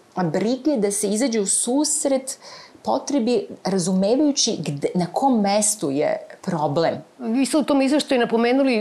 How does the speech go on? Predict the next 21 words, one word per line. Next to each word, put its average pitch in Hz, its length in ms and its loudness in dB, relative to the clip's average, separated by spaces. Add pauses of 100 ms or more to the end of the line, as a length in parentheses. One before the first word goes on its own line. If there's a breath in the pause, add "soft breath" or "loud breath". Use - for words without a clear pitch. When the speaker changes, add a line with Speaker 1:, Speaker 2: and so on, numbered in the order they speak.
(120)
Speaker 2:
i 220 260 -2
baš 226 260 0
je 247 60 -2
to 240 220 2
u 226 100 0
stvari 240 240 0
na 226 100 2
neki 233 200 -2
način 226 320 0
i 208 60 2
aktuelna 214 400 0
ova 190 180 4
priča 202 400 -4
sa 180 480 0
ljudima 202 320 2
nesrećnim 190 480 -2
koji 180 260 2
boluju 180 360 0
od 175 160 -2
multiple 180 380 -4
skleroze, 175 680 0